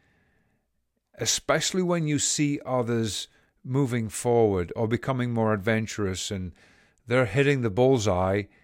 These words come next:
and you can barely hit the side of a barn. How do you, how do you navigate that? How do you have that mental and emotional tenacity or fortitude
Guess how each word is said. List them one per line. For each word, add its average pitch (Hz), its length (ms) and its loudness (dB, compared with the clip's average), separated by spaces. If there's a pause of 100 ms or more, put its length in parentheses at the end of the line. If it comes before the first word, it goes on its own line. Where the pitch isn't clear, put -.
(540)
and 117 300 -2
you 120 180 0
can 127 180 -2
barely 113 280 6
hit 110 180 2
the 104 60 -6
side 113 280 0
of 95 100 0
a 92 60 -4
barn. 101 480 -4 (560)
How 196 300 0
do 202 140 0
you, 151 600 2 (640)
how - 120 -2
do 170 80 0
you 196 120 4
navigate 120 640 0
that? 95 220 2
How 139 200 -2
do 151 140 0
you 139 540 0 (260)
have 120 380 -2
that 110 240 2
mental 135 520 0
and 123 160 -2
emotional 110 800 -2 (500)
tenacity 120 720 -4
or 101 140 -2
fortitude 113 840 2